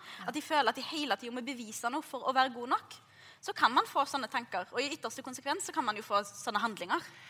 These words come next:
Speaker 1: Ja, og hvis vi synes at stammesamfunnet er en utfordring, da. Det, jeg hørte Leger uten grenser var et lang, lenge program for et par dager siden. Jeg greide ikke å fange opp hvem det var som snakket om det, men snakket i hvert fall om at problemet nå i deler av Midtøsten og Syria,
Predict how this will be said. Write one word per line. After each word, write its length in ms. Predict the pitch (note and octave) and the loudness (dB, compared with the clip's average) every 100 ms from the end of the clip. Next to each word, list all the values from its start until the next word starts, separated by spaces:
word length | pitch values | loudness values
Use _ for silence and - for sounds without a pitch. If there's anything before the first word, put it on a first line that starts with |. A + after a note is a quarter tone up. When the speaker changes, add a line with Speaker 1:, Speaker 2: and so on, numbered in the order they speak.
| - - | -14 -2
Speaker 1:
Ja, 100 | - | -2
og 120 | D4 | 0
hvis 260 | D#4 - | -2 -2
vi 80 | C4 | -2
synes 440 | C#4+ - C#4 C4 C4 | -2 -2 -4 -4 -6
at 100 | B3+ | -6
stammesamfunnet 720 | - C#4+ A3+ - D#3+ F3 F#3 | 0 0 0 -4 -6 -6 -4
er 40 | |
en 180 | A3+ F#3+ | -4 -6
utfordring, 500 | - - E3+ A3+ D4 | -10 -8 -6 -4 2
da. 120 | A#3+ D#3 - - | 2 2 -6 -6
Det, 220 | A3+ B3 A3 | 0 0 0
jeg 140 | A#3+ A3+ | -2 0
hørte 300 | B3+ B3+ B3+ | -2 -2 2
Leger 280 | C4 G3+ | 2 2
uten 160 | F#3+ A3+ | -6 -8
grenser 420 | A#3+ B3 A#3+ G#3 G#3 | -4 -4 -4 -6 -4
var 120 | A3+ | -4
et 140 | A3+ | -4
lang, 220 | A#3 G#3+ F3+ F3+ | -4 -4 -4 -4
lenge 220 | A#3+ F3+ | -4 -4
program 360 | A3+ B3 F#3+ E3+ | -8 -6 -4 -4
for 80 | |
et 80 | G#3+ | -8
par 180 | - A3+ | -4 2
dager 200 | A3+ G3 | 2 2
siden. 160 | A#3 B3 | 0 -2
Jeg 80 | G#3+ | -2
greide 160 | B3+ F3+ | -2 -4
ikke 80 | F#3 | -2
å 40 | C#4 | 0
fange 40 | A3 | 0
opp 100 | - | 0
hvem 240 | A#3+ A#3+ | 0 0
det 60 | B3 | -2
var 80 | A3+ | -2
som 120 | A#3+ | -2
snakket 240 | D4+ D4 | -2 -2
om 100 | C4+ | 0
det, 80 | C4+ | 2
men 80 | A3+ | 0
snakket 240 | - C4+ A3+ | -2 -2 -2
i 80 | |
hvert 160 | A#3 A#3+ | -2 -4
fall 100 | G#3 | -4
om 100 | G#3+ | -2
at 80 | A#3 - - - - | -4 -8 -16 -16 -12
problemet 600 | - A#3+ C4+ F#3+ E3 G#3 | -6 -2 -2 -2 -4 -2
nå 260 | A#3+ B3 C4 | -2 -2 -2
i 100 | - | -6
deler 200 | A3+ A#3+ | -2 0
av 60 | G#3 | 0
Midtøsten 360 | B3+ F3 - G#3+ | -2 -6 -6 -6
og 60 | |
Syria, 380 | A#3+ A#3 A#3+ D#4+ | -4 -2 2 2